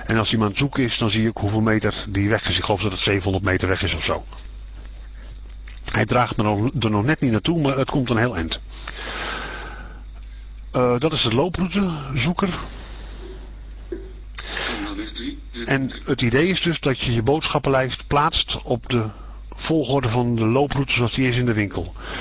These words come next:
Speaker 1: Je kunt hem op de originele plaatsen.
Speaker 2: Zet mijn lijst op volgorde van.
Speaker 1: Dat is deze.
Speaker 2: Originele info.
Speaker 1: Dat is zoals ik het erin gepeuterd heb.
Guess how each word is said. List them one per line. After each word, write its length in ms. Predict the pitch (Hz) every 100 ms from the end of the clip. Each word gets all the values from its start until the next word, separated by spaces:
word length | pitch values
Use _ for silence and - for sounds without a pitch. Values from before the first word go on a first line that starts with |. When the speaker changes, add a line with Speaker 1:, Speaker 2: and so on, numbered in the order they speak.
| -
Speaker 1:
Je 80 | -
kunt 200 | 110 143
hem 100 | 123
op 140 | 131 -
de 60 |
originele 440 | 139 98 110 131 170
plaatsen. 520 | 180 185 - 226 220 - -
Speaker 2:
Zet 240 | - - -
mijn 160 | 98
lijst 300 | 104 135 -
op 80 | 104
volgorde 460 | - 127 - 110 104
van. 120 | 87 - - - -
Speaker 1:
Dat 180 | 123 110
is 120 | 101
deze. 380 | 127 151 165 214 - - - - - - - - - - - -
Speaker 2:
Originele 600 | 110 104 101 - 131 123
info. 300 | 117 107 - - - - - - - -
Speaker 1:
Dat 220 | 117 117
is 100 | -
zoals 180 | 107 95
ik 100 | 117
het 80 | -
erin 180 | 139
gepeuterd 420 | 170 - 170 156 151
heb. 380 | 156 - -